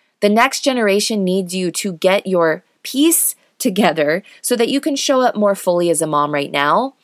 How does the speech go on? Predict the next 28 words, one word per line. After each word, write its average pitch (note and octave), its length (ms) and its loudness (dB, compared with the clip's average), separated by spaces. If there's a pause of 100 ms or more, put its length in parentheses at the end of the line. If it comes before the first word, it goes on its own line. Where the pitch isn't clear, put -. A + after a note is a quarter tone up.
(200)
and G3 100 -2
help G3+ 220 0
nurture F#3+ 580 -2
and E3+ 160 -6
shape D#3+ 380 -2 (260)
your D#3+ 140 -2
kids, C#3+ 560 -6 (200)
those F#3+ 360 4
who G3+ 160 -2
make F3 360 -2
up D3+ 300 0 (240)
the E3 80 -6
next D3+ 300 -6
generation. B2+ 760 -6 (480)
You A3+ 140 -4
can D4 100 0
do C#4 140 2
more G3+ 340 4
for G#3+ 200 -4
humanity F#3+ 720 -2
by D#3 160 0
ensuring F#3 520 -2
that F3 160 -4
the E3+ 60 -4
next G3+ 340 -4
generation A3 580 -4
is F3 200 -6
healthy A3 640 -6